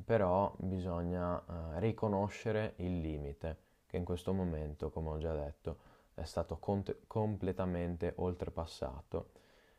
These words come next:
e non è più la tecnologia al servizio dell'essere umano, ma è l'essere umano al servizio della tecnologia in parecchie cose, anche semplicemente uscendo dalla sfera del telefono.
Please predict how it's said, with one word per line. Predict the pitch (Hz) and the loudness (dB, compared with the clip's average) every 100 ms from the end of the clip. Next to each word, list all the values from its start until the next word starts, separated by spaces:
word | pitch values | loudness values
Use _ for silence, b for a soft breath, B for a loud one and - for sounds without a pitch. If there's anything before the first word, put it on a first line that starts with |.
| B | B
e | - 92 85 82 | -4 -2 0 -2
non | 82 98 | 0 2
è | 101 | 2
più | 95 104 104 - | 4 4 4 2
la | 92 | 0
tecnologia | - 98 - 95 92 92 95 90 87 - | 0 -2 2 4 4 4 4 4 4 2
al | 92 | -2
servizio | - 92 90 92 95 | 0 0 2 0 2
dell'essere | 87 87 85 - 82 | 2 2 0 0 0
umano, | 87 80 76 76 80 B B B _ | 2 0 -2 -2 -4 B B B _
ma | - 85 | 0 0
è | - - - | 0 -8 -8
l'essere | 87 92 - - | 0 0 2 0
umano | 82 80 78 78 78 | 2 2 2 0 -2
al | 85 | -4
servizio | 85 80 80 80 82 | -2 -2 0 -2 0
della | 78 76 | 0 0
tecnologia | - 85 80 78 80 73 69 69 b b b b b b _ _ | -2 -2 -2 0 0 -2 -4 -8 b b b b b b _ _
in | 82 82 | -6 -2
parecchie | - 82 82 - 73 | 4 4 4 2 -2
cose, | 73 67 64 73 57 | -2 -2 -4 -6 -6
anche | - 95 95 95 85 - 92 - | -2 0 4 6 6 2 -6 -8
semplicemente | - 90 95 92 95 92 | -4 0 0 2 2 2
uscendo | 90 - 92 | -2 -2 0
dalla | 90 87 82 | 4 4 2
sfera | - 80 80 | 0 0 2
del | 80 80 | 0 0
telefono. | 80 73 73 - 82 80 | 0 2 0 -2 -4 -6